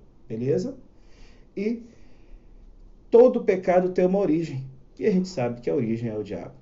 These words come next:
Azazel até era o nome de um espírito maligno do deserto, e esse bode não era morto pra expiar o pecado de ninguém. Ele era solto no deserto pra levar o pecado da galera pra longe. Bom, gente, tô tentando resumir ao máximo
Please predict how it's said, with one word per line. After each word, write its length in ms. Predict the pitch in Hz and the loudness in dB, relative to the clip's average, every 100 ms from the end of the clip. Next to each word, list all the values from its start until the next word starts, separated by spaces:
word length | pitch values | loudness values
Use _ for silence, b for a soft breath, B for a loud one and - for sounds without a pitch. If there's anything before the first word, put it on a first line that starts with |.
| - - | -18 -6
Azazel 540 | 131 160 139 139 165 | -2 0 0 2 2
até 520 | 135 - 135 165 - | 0 0 2 2 2
era 240 | 120 127 131 | 2 2 2
o 120 | 113 | 0
nome 260 | 120 131 | 0 0
de 140 | 120 127 | 0 -2
um 40 | |
espírito 500 | 131 - 147 143 - | -4 -4 -8 -8 -6
maligno 680 | 113 156 131 151 - 101 - - - | -6 -4 -2 -4 -4 -8 -10 -14 -20
do 60 | - | -10
deserto, 540 | 104 98 - - - - | -8 -6 -8 -12 -16 -8
e 100 | 117 | -4
esse 200 | 135 - | -4 -4
bode 440 | - 113 123 135 | -6 -2 -2 -2
não 340 | 117 117 151 110 | -2 -2 -4 -4
era 260 | 117 131 | -4 -4
morto 580 | 139 95 98 - - - - - - - - - - | -6 -8 -10 -10 -16 -20 -20 -20 -20 -20 -20 -20 -14
pra 160 | - - | -10 -10
expiar 400 | - - 98 101 | -12 -12 -8 -8
o 60 | |
pecado 420 | - 92 95 98 | -8 -12 -10 -12
de 120 | 92 107 | -12 -6
ninguém. 380 | 123 90 90 - b b b b | -6 -6 -10 -18 b b b b
Ele 240 | 104 101 | -10 -8
era 260 | 104 110 110 | -6 -6 -8
solto 880 | - - - - 127 165 226 - 139 | -12 -20 -20 -8 -2 0 -2 -6 -8
no 120 | 135 | -4
deserto 580 | 117 95 95 92 - - | -4 -6 -8 -10 -10 -12
pra 180 | - 98 | -12 -10
levar 280 | 95 92 | -10 -10
o 60 | - | -10
pecado 440 | - - - 95 | -10 -14 -12 -12
da 160 | 92 95 | -10 -10
galera 440 | 92 90 - - - - - - - | -8 -8 -10 -12 -16 -20 -20 -20 -12
pra 180 | - - | -6 -4
longe. 300 | - - - b b b | -6 -14 -20 b b b
Bom, 160 | 135 123 | 0 0
gente, 160 | 107 | 0
tô 120 | - 120 | -6 -6
tentando 320 | 120 135 131 | -4 -4 -2
resumir 400 | 123 120 110 107 | -2 -4 -4 -4
ao 120 | 139 | -4
máximo 520 | 110 107 120 - - | -4 -4 -6 -8 -14